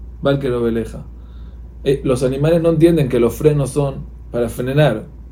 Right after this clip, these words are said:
Entonces por eso como no paran, a veces hay que pegarles.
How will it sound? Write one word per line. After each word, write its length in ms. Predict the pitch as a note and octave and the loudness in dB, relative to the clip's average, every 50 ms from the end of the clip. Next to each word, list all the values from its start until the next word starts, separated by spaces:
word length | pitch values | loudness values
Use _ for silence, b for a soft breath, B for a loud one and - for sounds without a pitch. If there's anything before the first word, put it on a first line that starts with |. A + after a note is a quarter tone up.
| - - - - - | -18 -20 -20 -16 -12
Entonces 300 | - - A#2 A2+ B2+ A#2+ | -8 -6 -4 -2 -2 -2
por 160 | - B2 A#2 | 0 0 0
eso 180 | C3 C3 C#3 A#2 | 2 0 0 -2
como 220 | B2 A2+ A2+ A2+ | -2 -2 -2 -2
no 180 | A#2+ C#3 C#3+ C#3+ | -2 -2 -2 2
paran, 320 | D3 C3+ C3+ C3 B2+ A#2 | 2 2 2 2 0 -2
a 80 | A2 A2+ | -4 -4
veces 260 | A#2 A#2+ B2+ B2 C3+ | -4 -4 -4 -2 -2
hay 100 | B2+ A#2+ | -2 0
que 120 | C#3 C3+ | 0 0
pegarles. 580 | A2+ - B2+ B2 B2+ C3 B2+ A#2 G#2+ G#2 - - | 2 4 4 6 6 4 4 2 -2 -4 -8 -12